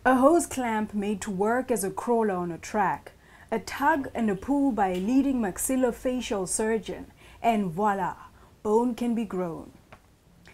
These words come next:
These are simple mechanical engineering principles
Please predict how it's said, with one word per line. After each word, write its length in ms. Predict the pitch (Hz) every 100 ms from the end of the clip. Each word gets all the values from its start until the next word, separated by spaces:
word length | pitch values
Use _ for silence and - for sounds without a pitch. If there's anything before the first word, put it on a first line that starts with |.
| - -
These 460 | 180 175 254 285 269
are 160 | 226 190
simple 460 | - 294 277 294
mechanical 760 | 277 220 - 254 254 254 277 240
engineering 760 | 233 226 208 208 233 233 214
principles 840 | 180 240 240 220 190 175 165 180